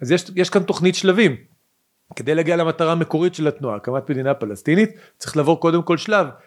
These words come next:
לחזק את הקולות המתונים בתוך החברה הישראלית,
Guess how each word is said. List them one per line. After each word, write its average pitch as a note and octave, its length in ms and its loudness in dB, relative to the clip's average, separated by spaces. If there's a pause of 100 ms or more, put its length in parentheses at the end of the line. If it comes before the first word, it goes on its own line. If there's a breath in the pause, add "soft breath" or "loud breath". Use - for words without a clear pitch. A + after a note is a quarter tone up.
(160 soft breath)
לחזק D3+ 600 -2
את E3 120 -2
הקולות D#3+ 440 2
המתונים D3+ 800 0
בתוך A#2 320 -6
החברה G#2+ 300 -8
הישראלית, C#3 600 -4